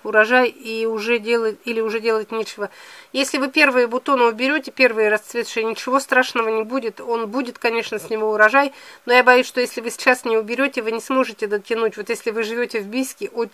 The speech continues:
очень долго еще, даже не это, наверное, лучше убрать. Но опять же, я всем говорю, что два варианта. Может быть, вы в большую тару пересадите, может быть, будут они у вас в майонезных ведерках.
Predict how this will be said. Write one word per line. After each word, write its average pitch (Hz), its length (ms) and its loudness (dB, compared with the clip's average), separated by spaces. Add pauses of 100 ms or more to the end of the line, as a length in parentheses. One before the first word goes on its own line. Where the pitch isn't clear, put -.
(100)
очень 226 400 -2
долго 202 300 2
еще, 185 340 -4 (540)
даже 220 640 6 (640)
не 226 400 -4
это, 214 380 -2 (340)
наверное, 247 440 4
лучше 247 320 -4
убрать. 214 460 2 (520)
Но 269 80 10
опять 311 240 8
же, 285 80 2
я 277 140 6
всем 285 220 0
говорю, 247 280 4
что 262 160 -4
два 285 200 10
варианта. 254 460 8
Может 254 240 2
быть, 214 180 -6
вы 220 100 -2
в 208 40 -8
большую 214 380 -2
тару 285 300 10
пересадите, 220 640 -2
может 233 200 2
быть, 208 140 -10
будут 208 320 -10
они 214 160 2
у 214 60 2
вас 202 180 -2
в - 60 -12
майонезных 247 640 0
ведерках. 220 480 -2